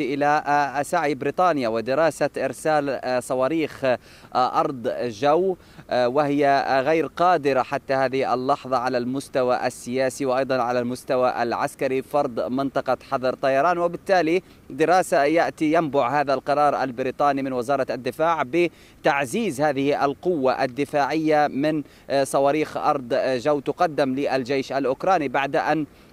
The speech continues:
آه، أكد أنه سيمد أيضا الجيش الأوكراني بمزيد من ال-، الصواريخ المضادة، آه، للدبابات. وكانت بريطانيا أولى الدول منذ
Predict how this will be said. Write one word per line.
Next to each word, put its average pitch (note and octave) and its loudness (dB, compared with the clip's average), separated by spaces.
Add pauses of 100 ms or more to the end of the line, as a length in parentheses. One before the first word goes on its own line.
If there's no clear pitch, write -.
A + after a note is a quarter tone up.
آه، D3+ 2
أكد D#3 0
أنه C#3+ 0
سيمد D3 0
أيضا C#3+ 2
الجيش C3+ -2
الأوكراني D3+ 0
بمزيد C3+ -2
من C#3+ 0
ال-، C#3 0 (360)
الصواريخ C#3+ 2
المضادة، C#3+ 0 (280)
آه، C3+ 4
للدبابات. C3+ 0
وكانت D3 0
بريطانيا D3+ 0
أولى D3 2
الدول C3 2
منذ D3 0